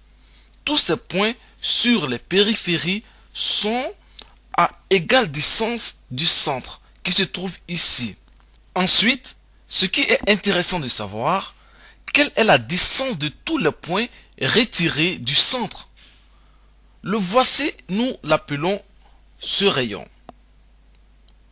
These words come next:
C'est tout simplement la distance entre le centre et les bords du cercle.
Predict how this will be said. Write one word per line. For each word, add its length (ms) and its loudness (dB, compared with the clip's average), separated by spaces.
C'est 240 2
tout 120 0
simplement 440 2
la 140 2
distance 720 2
entre 280 -4
le 100 -8
centre 540 0
et 100 4
les 160 2
bords 400 2
du 120 -4
cercle. 520 -2